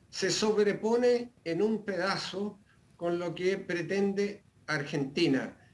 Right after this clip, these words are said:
Es lo que se denomina una media luna, que son alrededor de cinco mil trescientos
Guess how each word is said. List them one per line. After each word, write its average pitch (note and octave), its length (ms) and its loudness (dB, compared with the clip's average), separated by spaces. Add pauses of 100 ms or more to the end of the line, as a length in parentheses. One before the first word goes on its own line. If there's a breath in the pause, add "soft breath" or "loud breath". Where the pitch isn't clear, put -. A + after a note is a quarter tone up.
(220 soft breath)
Es F3+ 520 -2
lo D#3+ 240 -2
que D3+ 80 -4
se D#3+ 160 -2
denomina F3 640 0 (580)
una E3 220 0
media E3+ 320 4
luna, E3+ 680 2 (140)
que E3 400 -2
son E3+ 240 -6
alrededor D#3+ 360 0
de E3 100 0
cinco D#3+ 340 -4
mil E3+ 240 -2
trescientos F#3+ 1040 -4